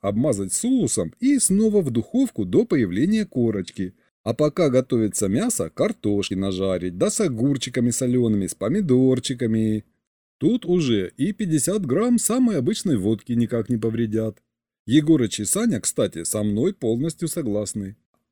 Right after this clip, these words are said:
Да и Гришка не откажется, особенно если после мяса чего-нибудь сладенького подать. Ну, это так, лирика на производственную тему.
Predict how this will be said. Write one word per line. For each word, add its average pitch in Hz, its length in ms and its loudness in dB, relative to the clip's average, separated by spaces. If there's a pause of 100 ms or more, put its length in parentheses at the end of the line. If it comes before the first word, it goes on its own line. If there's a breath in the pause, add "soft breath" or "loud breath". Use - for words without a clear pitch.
(100)
Да 123 180 2
и 123 120 2
Гришка 120 400 0
не 147 140 0
откажется, 123 840 -2 (300)
особенно 98 500 0
если 110 320 -2
после 92 360 -6
мяса 107 380 0
чего-нибудь 143 520 0
сладенького 90 600 -4
подать. 87 500 -6 (800)
Ну, 214 260 4
это 165 340 0
так, 110 400 -4 (160)
лирика 110 420 2
на 98 140 0
производственную 110 800 0
тему. 85 400 -4